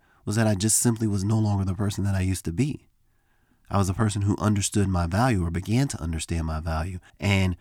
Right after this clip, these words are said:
was aligning myself with other individuals that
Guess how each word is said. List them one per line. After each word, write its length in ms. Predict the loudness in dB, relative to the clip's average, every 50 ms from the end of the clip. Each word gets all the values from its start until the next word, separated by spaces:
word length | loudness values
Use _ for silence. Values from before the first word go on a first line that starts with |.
| _ _ _
was 200 | 0 0 0 2
aligning 520 | 0 -2 -2 0 0 2 2 4 4 4
myself 380 | 4 2 2 2 0 0 0 0
with 160 | -2 -6 -8 -10 _ _ _ -4
other 240 | -2 0 0 2
individuals 720 | 2 2 0 0 0 2 2 2 2 2 0 0 0 0 -4 _ _ _ _ _ _
that 240 | 0 2 2 2 0